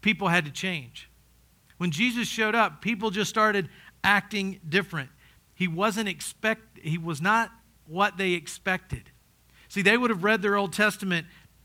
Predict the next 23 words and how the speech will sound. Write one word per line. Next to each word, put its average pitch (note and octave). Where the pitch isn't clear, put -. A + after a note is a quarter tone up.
and E3+
gotten G3+
confused, G3+
and E3+
they F#3
would G#3
have F3
expected F#3
Jesus F3+
to F#3
be F3
this E3
outward G#3+
Messiah, F3+
this, D3
this, F3
this F3
Messiah G3
who F3
had F3
this E3
outward F3+
kingdom D3+